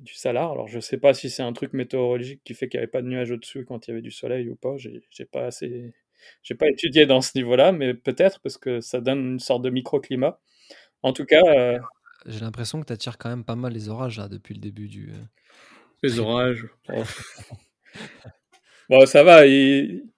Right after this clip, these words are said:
Speaker 1: il est tombé de l'eau jusqu'à onze heures, on a attendu, puis après, on a pris l'apéro, on a mangé, on a fait le barbecue, puis le lendemain matin, il faisait super beau. Donc, euh, en soi, euh, on a passé un moment, euh,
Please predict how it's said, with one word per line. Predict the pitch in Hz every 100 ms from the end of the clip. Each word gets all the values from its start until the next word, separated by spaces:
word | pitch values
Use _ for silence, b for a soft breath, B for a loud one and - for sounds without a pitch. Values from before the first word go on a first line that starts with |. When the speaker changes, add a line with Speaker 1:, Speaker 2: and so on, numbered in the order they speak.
| -
Speaker 1:
il | 156
est | 160
tombé | 170 151
de | 143
l'eau | 151
jusqu'à | 147 139 - 123
onze | 120 117
heures, | 127 180 165
on | 123 117
a | 123
attendu, | 120 120 113 135
puis | -
après, | 117 - 139
on | 131 120
a |
pris | 113 -
l'apéro, | 117 - 107 123
on |
a | 131
mangé, | 113 110 131
on |
a | 139
fait | -
le | 113
barbecue, | 110 113 107 - 160
puis | -
le | 113
lendemain | 110 113 117
matin, | 113 131
il | 135
faisait | 117
super | 113 - 143
beau. | 175 208 - b b b b b b b _ _
Donc, | 135 123 -
euh, | 131 123 123
en | 123
soi, | 123 - 147
euh, | 143 131 127 131 135 - _ _ _
on | - 120
a |
passé | 117 123 -
un | 123
moment, | 120 127 127 123
euh, | 117